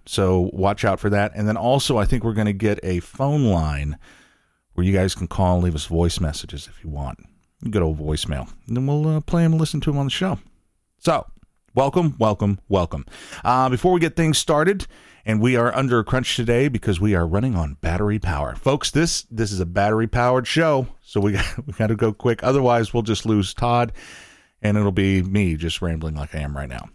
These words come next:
But before we get things started, I want to send a shout-out, uh, to a longtime friend. Uh, Jay Fro and I go way back in the day,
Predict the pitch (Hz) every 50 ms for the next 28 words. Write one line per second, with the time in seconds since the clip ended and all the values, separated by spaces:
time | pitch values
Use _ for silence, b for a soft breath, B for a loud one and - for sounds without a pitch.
0 | - _ _ _ _ - 143 143 131 - 196 208 196 175 175 - 170 160 156 -
1 | - - 156 147 147 147 131 123 120 117 131 147 143 131 - - 156 147 - -
2 | - - - - - 170 147 117 - - 156 139 139 127 117 110 110 - - -
3 | _ _ - - 120 117 113 110 107 101 - - 139 123 110 107 104 107 127 151
4 | 165 175 160 - - 117 101 98 92 85 82 - - 107 110 113 92 78 71 67
5 | 71 87 117 135 - b b b b b b b b b b b b b b b
6 | b - 90 85 82 82 85 82 82 80 82 107 127 139 165 156 - - 117 101
7 | 95 95 95 95 95 98 95 92 92 92 92 92 95 95 92 92 92 104 120 123
8 | 127 135 123 113 117 113 107 104 - 107 101 95 87 87 101 90 87 85 85 82
9 | 80 82 85